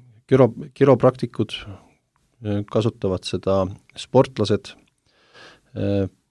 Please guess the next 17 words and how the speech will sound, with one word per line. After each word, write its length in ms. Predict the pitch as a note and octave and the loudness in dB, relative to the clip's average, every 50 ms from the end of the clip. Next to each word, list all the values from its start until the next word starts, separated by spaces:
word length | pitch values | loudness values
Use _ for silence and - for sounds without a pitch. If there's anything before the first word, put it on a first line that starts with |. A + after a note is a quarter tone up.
| _ _ _ _ _ _ - | _ _ _ _ _ _ -2
kõikvõimalike 600 | C3 A#2+ B2 - B2 A2+ G#2+ G2+ G2 - - A2 | -2 -2 0 2 2 4 4 4 2 0 0 0
erinevate 800 | A2 A2+ G#2+ G2+ G2 G2 - _ _ - G2+ G2 G2 G2 G2 G2 | 2 2 2 2 2 0 -4 _ _ -2 0 0 2 2 2 0
liigesvalude 880 | F#2+ G2 G2+ A2+ A#2+ B2 A2+ A#2 G2+ - - A2 A#2 A#2+ G#2+ G2 G2 F#2+ | 0 0 0 2 2 2 4 2 0 0 2 2 4 4 4 2 0 -2
puhul, 720 | - - G#2 G2 F#2+ F#2+ G2 F#2+ F#2+ G2 G2 G2 G2 G2 G2 F#2 F#2+ G2 G#2 | -2 -2 -2 0 0 -2 -2 -2 -2 -4 -4 -4 -2 -2 -4 -4 -4 -6 -4
lihasvalude 640 | G#2+ G#2+ A#2 A2 G2+ - - A2+ A2+ G2+ F#2 F#2+ F#2 | -2 0 2 0 0 2 2 2 4 2 2 -2 -4
puhul 380 | G2 F#2+ F#2 G2+ F#2+ F#2+ F#2 F2+ - - - - - - - - _ _ - | -4 -4 -2 -2 -4 -4 -4 -8 -10 -16 -20 -20 -20 -20 -20 -20 _ _ -4
ja 220 | G2+ G2 F#2+ F#2+ F#2+ F#2+ F#2+ | -2 0 2 2 2 0 0
muidugi 380 | G2 G#2 G#2+ G#2 G2+ G2 G2 F#2+ | 0 0 0 0 0 0 0 -2
ka 120 | F#2 G2 G2+ | 0 0 2
näomask, 500 | A2 A2+ G#2+ G#2 G#2+ G#2+ - - - - | 2 4 4 4 2 0 -2 -2 -6 -6
mis 200 | G2 F#2 - - - | -6 -6 -6 -6 -4
on, 380 | G2+ F#2+ F#2+ F#2+ F#2 F#2 F#2+ F#2+ | -4 -4 -2 -2 -4 -4 -6 -8
mis 240 | - F2+ F#2+ - - - - | -8 -8 -8 -8 -8 -8 -6
on, 160 | G2+ F#2+ F#2+ F#2+ F#2+ F#2+ F#2+ F#2+ | -6 -4 -4 -6 -6 -6 -6 -6
äh, 60 | F#2 - G1+ G1+ G1+ G1+ G1+ - - - - - - - - - G#2+ A2 G#2+ G2+ G#2+ | -6 -6 -6 -8 -8 -8 -8 -8 -10 -10 -12 -12 -14 -14 -14 -16 -16 -16 -12 -4 0
väga 240 | A2 A2+ G#2+ G2 E2+ | 2 4 4 2 0
populaarne, 720 | G#2 G2 - _ - G#2 G#2 G#2 G2+ G2+ G2+ G2 F#2+ F2+ | 0 -4 -4 _ -4 -2 -2 0 0 -2 -2 -4 -4 -6